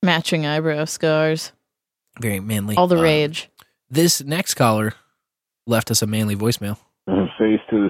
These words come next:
Speaker 3: screen bowlers.
Speaker 1: Hey, Face to the
Speaker 2: Hey, what's up,
Speaker 1: Screen.
Speaker 2: Face?
Speaker 3: Hey, the first time I ever got stitches that I really remember, I can't remember if it was one or the other. Okay, so I'll give you the first one that's really more vivid.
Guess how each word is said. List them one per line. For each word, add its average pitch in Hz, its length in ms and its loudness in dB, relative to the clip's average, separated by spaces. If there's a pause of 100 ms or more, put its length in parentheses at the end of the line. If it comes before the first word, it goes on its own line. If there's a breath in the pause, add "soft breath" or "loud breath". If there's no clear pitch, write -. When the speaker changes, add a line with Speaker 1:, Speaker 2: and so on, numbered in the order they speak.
(120)
Speaker 3:
screen 107 340 0
bowlers. 107 720 2
Speaker 1:
Hey, 370 200 2
Face 277 240 2
to - 20 0
the - 60 0
Speaker 2:
Hey, - 40 -2
what's 240 120 -2
up, - 60 -16
Speaker 1:
Screen. 254 220 0
Speaker 2:
Face? - 180 0
Speaker 3:
Hey, 101 320 0 (160)
the 110 140 -8 (100)
first 170 280 0
time 135 200 2
I 120 160 4
ever 85 180 2
got 69 320 2
stitches 76 380 -2
that 82 100 4
I 107 120 2
really 98 440 2
remember, 85 540 2
I 98 60 2
can't 123 260 -2
remember 123 260 2
if - 40 -4
it 127 100 2
was 95 140 -2
one 113 180 2
or 101 40 0
the 87 160 2
other. 73 260 2
Okay, 87 340 0
so 98 60 0
I'll 95 80 2
give 107 160 2
you 104 60 0
the 98 200 2
first 110 260 0
one 104 180 2
that's 85 160 -6
really 101 200 2
more 95 280 2
vivid. 82 440 0